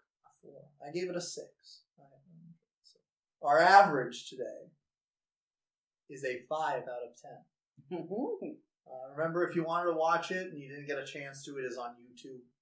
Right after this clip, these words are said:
Speaker 1: And the quality's pretty good.
Speaker 2: Quality, yo. The version I watched was absolute shite, but there's, like, six different uploads.
Speaker 1: Why did,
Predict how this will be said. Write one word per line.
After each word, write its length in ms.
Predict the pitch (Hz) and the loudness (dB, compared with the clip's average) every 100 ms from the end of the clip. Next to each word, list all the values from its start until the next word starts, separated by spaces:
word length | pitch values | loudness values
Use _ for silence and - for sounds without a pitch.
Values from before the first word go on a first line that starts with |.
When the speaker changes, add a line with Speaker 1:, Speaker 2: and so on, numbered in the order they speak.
| _ _ _ | _ _ _
Speaker 1:
And 120 | 165 151 - | -20 -20 -16
the 60 | 208 | -8
quality's 400 | 392 415 339 - | -2 0 0 -2
pretty 200 | 143 127 | -8 -8
good. 160 | 131 - - _ _ _ _ _ | -10 -12 -18 _ _ _ _ _
Speaker 2:
Quality, 380 | - 156 139 104 | -4 -2 -2 -4
yo. 160 | 101 117 | -10 -10
The 80 | 127 | -6
version 300 | 139 139 127 | -4 -4 -6
I 140 | 127 | -10
watched 320 | 123 123 120 127 | -8 -6 -6 -10
was 100 | 123 123 | -4 -2
absolute 420 | 123 - 120 127 | -2 -8 -14 -10
shite, 420 | - - 135 131 - _ _ | -4 -2 -2 -4 -12 _ _
but 260 | 131 120 - _ _ _ _ _ _ _ _ _ | -10 -10 -14 _ _ _ _ _ _ _ _ _
there's, 280 | 143 139 135 | -2 -2 -2
like, 180 | 120 - | -6 -6
six 360 | - 131 - | -8 -6 -8
different 280 | - - 104 | -12 -14 -16
uploads. 380 | - - 92 185 | -20 -18 -16 -14
Speaker 1:
Why 100 | 214 | -12
did, 280 | 294 - - | -12 -14 -20